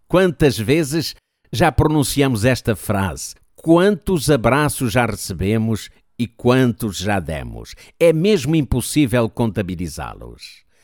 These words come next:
Dar um abraço. Dar um abraço tornou-se no gesto mais comum no dia a dia de milhões de pessoas em quase todo o mundo. É verdade que em alguns países o abraço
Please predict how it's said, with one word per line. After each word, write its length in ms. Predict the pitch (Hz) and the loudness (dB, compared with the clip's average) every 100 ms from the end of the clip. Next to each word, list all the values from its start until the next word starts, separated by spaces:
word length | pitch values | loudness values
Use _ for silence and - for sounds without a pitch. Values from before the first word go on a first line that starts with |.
| _ | _
Dar 400 | - 120 185 180 | -6 2 4 4
um 220 | 175 165 156 | 4 4 2
abraço. 720 | 123 113 78 - - - - _ _ | 4 0 -2 -8 -12 -14 -18 _ _
Dar 240 | 127 165 233 | -2 2 4
um 80 | 226 | 4
abraço 540 | 202 226 262 - 240 | 2 2 2 -2 -2
tornou-se 520 | 220 170 170 180 - | 2 4 4 4 2
no 140 | 147 135 | 0 0
gesto 460 | 92 131 127 117 | 2 2 2 -2
mais 260 | 107 117 - | 0 -2 -4
comum 640 | - 101 95 123 123 110 - _ - | -6 -4 0 0 2 0 -4 _ -4
no 100 | 98 | -4
dia 220 | 85 101 | 0 0
a 60 | 87 | 0
dia 340 | 85 120 104 | 2 4 2
de 80 | 87 | 0
milhões 560 | 98 92 143 190 151 | -2 2 2 4 0
de 80 | 98 | -4
pessoas 580 | 90 - - 117 139 123 - - | -8 -8 -2 2 2 0 -6 2
em 220 | 175 156 | 2 2
quase 580 | - 131 139 139 - - | 2 2 4 2 -4 -2
todo 280 | 113 107 101 | 0 2 0
o 60 | |
mundo. 420 | 87 71 57 - - _ _ - | -2 -6 -10 -14 -20 _ _ -2
É 100 | 220 | 2
verdade 400 | 202 165 226 - | 4 4 2 2
que 120 | 143 | 0
em 80 | 117 | 2
alguns 340 | 113 120 110 | 2 0 -2
países 680 | - 131 120 156 135 151 113 | 2 2 4 2 0 -2 2
o 140 | 160 | 2
abraço 640 | 147 151 180 175 - 220 | 4 2 2 0 -4 -2